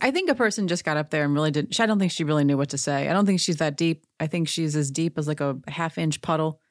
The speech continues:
And so she was like, "I don't know. I'm just gonna say some stuff." Then Dorit gets up.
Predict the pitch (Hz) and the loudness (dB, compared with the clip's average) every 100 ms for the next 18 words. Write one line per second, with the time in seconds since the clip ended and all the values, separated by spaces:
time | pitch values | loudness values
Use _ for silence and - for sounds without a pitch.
0 | - 175 156 156 165 151 151 147 156 143 | -10 -6 -2 -2 0 0 0 2 2 2
1 | 139 143 147 147 147 160 160 - - 87 | 2 2 0 0 -4 -8 -10 -10 -12 -12
2 | - - - _ _ _ _ _ - 240 | -12 -12 -12 _ _ _ _ _ 0 2
3 | 240 285 254 247 254 247 | 2 2 2 0 2 0